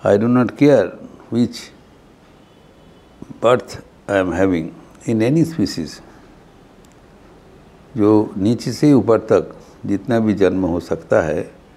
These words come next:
कोई भी जन्म मिल जाए, हमें कोई आपत्ति नहीं है।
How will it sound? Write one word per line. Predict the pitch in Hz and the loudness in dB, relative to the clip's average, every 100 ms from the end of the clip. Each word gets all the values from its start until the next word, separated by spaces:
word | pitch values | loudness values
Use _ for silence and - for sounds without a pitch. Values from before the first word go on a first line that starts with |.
| - - - - - - - | -20 -20 -20 -20 -20 -8 2
कोई | 123 160 | 6 6
भी | 165 | 6
जन्म | 156 127 117 110 | 4 0 0 0
मिल | 98 92 | 0 0
जाए, | 80 98 | 2 2
हमें | 143 107 87 | 0 -4 -4
कोई | 85 117 | 0 0
आपत्ति | 85 87 - 98 | 2 0 -2 -2
नहीं | 85 90 | 0 -2
है। | 76 | -4